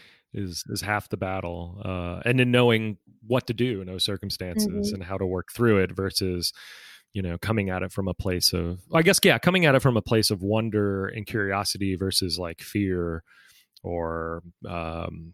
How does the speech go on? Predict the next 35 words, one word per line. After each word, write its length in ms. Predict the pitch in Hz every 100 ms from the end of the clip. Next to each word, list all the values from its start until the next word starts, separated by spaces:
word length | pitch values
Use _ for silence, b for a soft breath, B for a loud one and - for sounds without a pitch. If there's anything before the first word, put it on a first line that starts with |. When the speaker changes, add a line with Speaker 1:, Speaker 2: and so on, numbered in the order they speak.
| _
Speaker 1:
even 260 | 170 151 160
resentment. 560 | 107 101 113 123 95 90
I've 140 | 120
seen 160 | - 117
some 220 | 113 107
people 220 | 104 101
Speaker 2:
Mm. 20 |
Speaker 1:
just 140 | 95 87
get 120 | 90
really 300 | 101 107 104
re-, 300 | 98 101 104
resentful 840 | 110 107 104 104 - 104 95 95 104
against 300 | 98 92 95
other 180 | 95
people 580 | 98 98 - 92 90 87 b b -
when 140 | 101
they, 180 | 98 101 110
their 80 |
back's 320 | 95 101 104 -
against 220 | 92 -
the 40 |
wall 200 | 95 92
and 80 | 92
they 80 | 90
don't 200 | 92 92
understand 480 | 85 82 92 92 90
something 440 | 92 87 90 90
and 60 | 90
they 60 |
don't 160 | 92 -
know 60 |
how 60 | 92
to 80 | 85
articulate 600 | 82 - 95 92 87 87
it 180 | 82